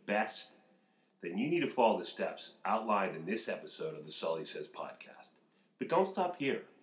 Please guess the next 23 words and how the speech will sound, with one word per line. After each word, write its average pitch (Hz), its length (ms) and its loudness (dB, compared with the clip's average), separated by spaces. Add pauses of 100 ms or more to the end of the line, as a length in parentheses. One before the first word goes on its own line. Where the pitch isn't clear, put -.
(340)
Continue 208 440 2
to - 180 0
educate - 600 -4 (140)
and 104 160 0
grow 107 380 4
as 78 140 -6
a 80 40 -10
sales 87 300 -2
professional. - 640 -10 (680)
There 147 120 -4
are 151 100 0
countless 175 640 0
resources 87 540 -2
out 80 180 -4
there 78 160 -6
for 76 160 -8
our 73 80 -4
profession. - 540 -12 (520)
Websites, - 760 -4 (260)
podcasts, - 880 -2 (340)
books, - 560 2
et 82 80 -10
cetera. - 380 0